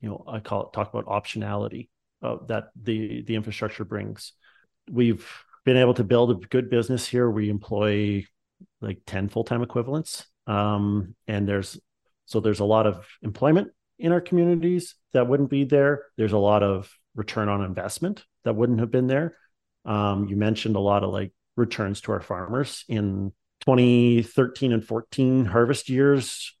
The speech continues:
there was a severe lack of capacity in Western Canada to move grain. And us being here, we were, we were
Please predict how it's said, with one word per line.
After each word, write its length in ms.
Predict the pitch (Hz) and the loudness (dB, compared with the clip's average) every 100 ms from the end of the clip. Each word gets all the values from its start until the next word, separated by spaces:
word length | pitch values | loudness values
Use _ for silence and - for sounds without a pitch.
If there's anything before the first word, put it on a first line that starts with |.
| - | -6
there 100 | 95 | -4
was 280 | 95 - | -6 -4
a 80 | 113 | -4
severe 800 | - - 104 113 104 104 104 104 | -2 -2 0 2 4 4 2 2
lack 300 | 98 101 - | 0 0 -2
of 80 | 104 | -6
capacity 880 | - - 92 90 - 123 131 127 104 _ _ _ | -8 -6 -2 -2 -2 -2 -2 -4 -8 _ _ _
in 360 | 196 165 120 110 | -10 -4 0 2
Western 280 | 107 - 110 | 2 0 -4
Canada 320 | 110 104 104 | -2 0 -2
to 80 | 98 | -2
move 200 | 95 92 | -4 -6
grain. 380 | 90 87 156 - _ _ _ _ | -8 -6 -8 -10 _ _ _ _
And 480 | 120 104 101 95 95 - _ _ _ _ _ - | -2 0 2 0 -4 -10 _ _ _ _ _ -6
us 260 | 110 107 - | -4 -2 -6
being 320 | 107 113 113 | -2 0 0
here, 200 | 92 110 | 0 0
we 200 | 98 110 | 2 0
were, 220 | 107 101 - | 0 -2 0
we 220 | 123 131 | 4 6
were 340 | 123 113 117 | 6 4 0